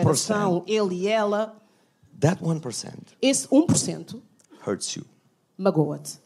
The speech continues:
Speaker 1: insults you,
Speaker 2: insulta-te.
Speaker 1: because what you feel about it
Speaker 2: Porque o que tu sentes sobre isso
Speaker 1: "She does not trust in me
Speaker 2: é que ela
Speaker 1: at
Speaker 2: não
Speaker 1: all."
Speaker 2: confia em mim de todo.
Speaker 1: You cannot be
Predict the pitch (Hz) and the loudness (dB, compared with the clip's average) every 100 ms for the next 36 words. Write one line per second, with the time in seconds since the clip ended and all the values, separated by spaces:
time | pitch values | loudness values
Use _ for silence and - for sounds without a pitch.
0 | _ 87 - - - - - - - _ | _ -6 -4 -4 -10 -12 -14 -16 -18 _
1 | _ 208 - - 165 156 151 - - - | _ -6 -6 0 0 0 -6 -12 -18 -20
2 | - 110 - 117 98 - - _ _ 131 | -10 -10 -2 -2 -2 -8 -16 _ _ -4
3 | - - 156 - - 170 131 82 80 76 | -2 -2 -4 -8 -10 -6 -6 -6 -10 -12
4 | - - - - _ _ _ - 202 - | -16 -18 -20 -20 _ _ _ 6 6 4
5 | - 202 - - 220 - 294 349 - 240 | -2 -2 -2 2 2 2 0 0 2 -2
6 | 196 170 156 - 180 - _ - - - | -2 -4 -6 -6 -8 -10 _ -8 -6 -4
7 | 90 - - 60 62 - - - - - | -8 -10 -12 -12 -14 -14 -10 -8 -8 -8
8 | - - - - - 196 - 208 220 - | -10 -10 -12 -14 -2 -2 2 0 0 -6
9 | - 214 180 185 208 - 196 202 180 170 | -4 -2 0 0 -4 -6 -2 2 4 4
10 | 208 - 175 160 170 170 208 185 160 156 | 0 -2 -6 -4 -6 -2 0 2 2 0
11 | 156 - 175 214 170 139 - - - _ | -6 -2 0 0 -4 -6 -12 -16 -20 _
12 | _ - - _ _ _ _ _ _ _ | _ -20 -20 _ _ _ _ _ _ _
13 | _ _ - 156 202 208 190 190 147 131 | _ _ 0 0 2 -2 0 -4 -2 -2
14 | 135 | -2